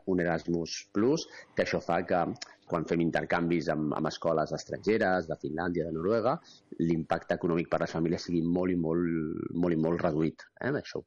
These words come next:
tenim durant set anys, aquest és el tercer any que ho tenim, i això és una cosa que ens permet molt treballar amb escoles, eh, eh, europees. De fet, d'aquí dues setmanes, si no m'equivoco, ens visita una escola de Noruega, eh?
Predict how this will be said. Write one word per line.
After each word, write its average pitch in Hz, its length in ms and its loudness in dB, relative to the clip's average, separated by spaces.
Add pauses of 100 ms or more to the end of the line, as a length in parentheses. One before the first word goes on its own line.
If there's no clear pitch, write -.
tenim 82 300 2
durant 80 260 4
set - 220 0
anys, 127 240 4
aquest 73 180 0
és 76 80 2
el 73 140 2
tercer 78 260 0
any 80 140 0
que 80 100 -8
ho 80 60 -2
tenim, 151 260 4 (800)
i 85 100 -2
això 80 140 -4
és 90 80 -6
una 80 160 0
cosa 78 160 -2
que 87 80 0
ens 85 160 -6
permet 78 260 -2
molt 92 300 2 (320)
treballar 73 480 2
amb 82 160 0
escoles, 80 560 2
eh, 76 160 0 (340)
eh, 64 180 0 (120)
europees. 71 580 0
De 78 100 -4
fet, - 200 -4 (100)
d'aquí 82 360 0 (280)
dues 82 300 2
setmanes, 95 320 2
si 87 100 0
no 82 60 2
m'equivoco, 107 600 2 (440)
ens - 220 0
visita 78 480 2
una 87 360 2
escola 85 380 2
de 90 140 2 (340)
Noruega, 82 460 2
eh? - 80 -20